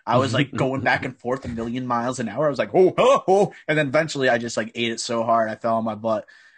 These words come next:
Speaker 1: and I nearly
Speaker 2: Mm-hmm.
Speaker 1: just destroyed this
Speaker 2: That was
Speaker 1: Nintendo T V guy.
Speaker 2: hilarious.
Speaker 1: <laughs>
Speaker 2: Back in the day, we would all be sitting,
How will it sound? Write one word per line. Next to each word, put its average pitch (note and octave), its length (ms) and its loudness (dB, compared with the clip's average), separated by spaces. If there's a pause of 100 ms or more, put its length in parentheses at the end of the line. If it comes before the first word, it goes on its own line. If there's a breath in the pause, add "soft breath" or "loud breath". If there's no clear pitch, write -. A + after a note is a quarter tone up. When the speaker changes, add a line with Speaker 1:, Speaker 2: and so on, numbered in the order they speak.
Speaker 1:
and G2 80 -12
I - 20 -8
nearly G#2+ 400 -4
Speaker 2:
Mm-hmm. G2 40 -18
Speaker 1:
just - 260 -18
destroyed G2 400 -14
this G2+ 180 -16
Speaker 2:
That B2+ 200 4
was D3+ 140 4
Speaker 1:
Nintendo A#2+ 60 -6
T B2 40 0
V A2+ 60 2
guy. G2+ 40 0
Speaker 2:
hilarious. G2 640 0
Speaker 1:
<laughs> - 280 -6
Speaker 2:
Back B2 220 2
in C#3 80 4
the C3+ 80 6
day, A#2+ 220 4
we B2 120 6
would B2 120 6
all A2+ 200 4
be A2 140 2
sitting, A#2 380 0